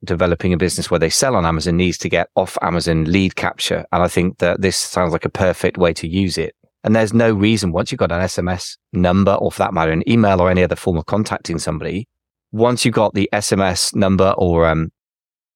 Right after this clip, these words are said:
an email address or any other form of contact, there's no reason why you can't send them to a landing page that sends them onto Amazon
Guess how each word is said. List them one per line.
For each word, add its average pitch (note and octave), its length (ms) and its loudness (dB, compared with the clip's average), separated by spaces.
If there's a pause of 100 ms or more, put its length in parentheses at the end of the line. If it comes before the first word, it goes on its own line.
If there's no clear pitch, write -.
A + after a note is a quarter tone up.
(120)
an G2 220 -2
email F2 640 2
address F2 420 -2
or F#2+ 40 2
any F#2 120 2
other E2 100 2
form E2+ 280 -2
of D#2+ 80 -6
contact, F#2+ 380 -2
there's F2+ 140 0
no F#2 120 2
reason F#2 280 2
why E2+ 120 2
you F2 100 0
can't G2 240 -2
send F2 160 -2
them E2+ 100 0
to E2 180 -2
a - 20 2
landing E2+ 280 0
page E2+ 380 0
that - 140 -8
sends D2+ 220 -2
them D#2+ 80 -4
onto E2 200 -6
Amazon A#2 440 2